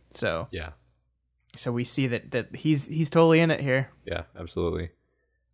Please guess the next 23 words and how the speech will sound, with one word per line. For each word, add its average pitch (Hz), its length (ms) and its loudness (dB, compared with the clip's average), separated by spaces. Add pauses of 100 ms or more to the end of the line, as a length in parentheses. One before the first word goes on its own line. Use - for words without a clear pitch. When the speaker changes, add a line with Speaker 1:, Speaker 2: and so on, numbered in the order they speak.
(200)
Speaker 2:
Uh, - 120 -20 (160)
yeah, 80 160 -4
so, 80 300 -4 (100)
so - 160 -4
now 92 280 0
Rain 87 300 0
heads 85 340 -2
to 85 80 -2
the 82 60 -4
machine 92 320 -4
shop, 80 400 -4 (520)
hoping 90 340 0
for 82 160 0
a 78 40 -2
bit 85 120 4
of 87 100 2
a 85 60 -2
break 85 380 2
from - 220 -10
all 76 120 -2
this 80 180 -4
craziness, 80 800 -2
but 85 560 -2